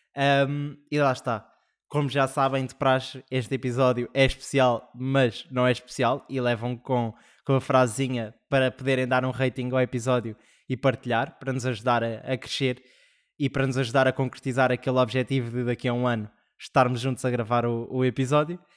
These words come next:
Ahm, e lá está. No fim, agradecer-vos, não só por terem ouvido este episódio, mas por terem ouvido todos os episódios até aqui, terem acompanhado a jornada, por terem-nos dado os feedbacks, por terem feito as perguntas da comunidade.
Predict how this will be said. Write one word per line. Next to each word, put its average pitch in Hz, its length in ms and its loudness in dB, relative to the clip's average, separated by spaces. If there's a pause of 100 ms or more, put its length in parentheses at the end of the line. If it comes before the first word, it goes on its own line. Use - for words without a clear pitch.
(380)
Ahm, 160 420 0 (100)
e 175 60 -2
lá 165 100 6
está. 117 360 -2 (180)
No 139 160 2
fim, 139 220 0
agradecer-vos, 131 680 -2 (220)
não 156 220 0
só 143 180 2
por - 120 -10
terem 135 220 0
ouvido 123 240 -2
este 123 200 -4
episódio, 123 460 -2
mas 113 160 -6
por - 160 -20
terem 123 240 -2
ouvido 120 360 -4 (500)
todos 147 220 4
os 135 100 -4
episódios 127 520 -2
até 123 200 -4
aqui, 131 280 -2
terem 127 220 -2
acompanhado 120 580 -4
a 127 40 -4
jornada, 117 480 -4
por - 120 -20
terem-nos 117 360 -6
dado 117 200 0
os 113 80 -8
feedbacks, 117 560 -6
por - 140 -20
terem 117 180 -6
feito 113 220 -8
as 110 60 -12
perguntas 113 420 -8
da 117 80 -6
comunidade. 113 560 -4